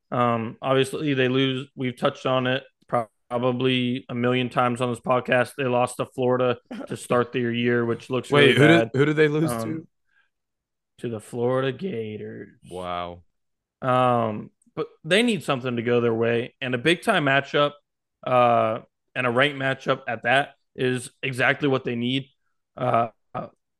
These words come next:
Speaker 1: with all the stars on U S C right now. The big question for me is, have they got, uh, for U S C at least, is do they have the cohesion to win? They
Speaker 2: Mm-hmm.
Speaker 1: bring in all these big-name talents, all these,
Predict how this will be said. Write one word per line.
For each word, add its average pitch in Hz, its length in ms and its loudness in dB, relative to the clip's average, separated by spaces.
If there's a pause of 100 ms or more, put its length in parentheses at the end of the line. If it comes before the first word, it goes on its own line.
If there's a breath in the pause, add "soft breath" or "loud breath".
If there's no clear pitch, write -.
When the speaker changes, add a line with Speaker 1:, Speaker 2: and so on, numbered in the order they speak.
(140)
Speaker 1:
with 127 140 -4
all 127 160 4
the 120 100 -6
stars 123 360 0
on 123 140 0
U 123 160 0
S 117 160 -4
C 131 140 -4
right 117 260 -2
now. 113 300 -8 (420)
The 139 140 -2
big 165 200 2
question 170 400 0
for 139 140 -10
me 143 320 -2
is, 127 300 -4 (460)
have 143 240 0
they 143 140 2
got, 151 380 2 (520)
uh, 131 260 0 (200)
for 151 80 2
U 156 240 2
S 127 200 -2
C 156 160 -2
at 127 100 -2
least, 120 300 -6 (260)
is 139 340 -2 (1160)
do 165 160 0
they 160 120 2
have 175 320 -4
the 202 120 -2
cohesion 147 800 -6
to - 120 -12
win? 120 300 -2 (340)
They 156 140 0
Speaker 2:
Mm-hmm. 185 80 -2
Speaker 1:
bring 220 220 0
in 160 180 0
all 165 500 2
these 156 300 -6
big-name 147 540 -2
talents, 131 500 -4
all 139 220 0
these, 139 400 -6